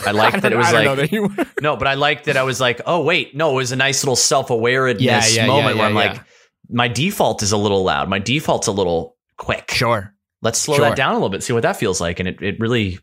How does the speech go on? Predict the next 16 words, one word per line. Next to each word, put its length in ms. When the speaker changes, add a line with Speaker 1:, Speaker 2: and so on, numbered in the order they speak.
Speaker 1:
it, 240
it 80
got 200
some, 280
some 180
blood 260
flowing 300
in 80
a 60
way 160
that 80
I 80
liked. 600
Speaker 2:
Um, 400
I 120
agree. 340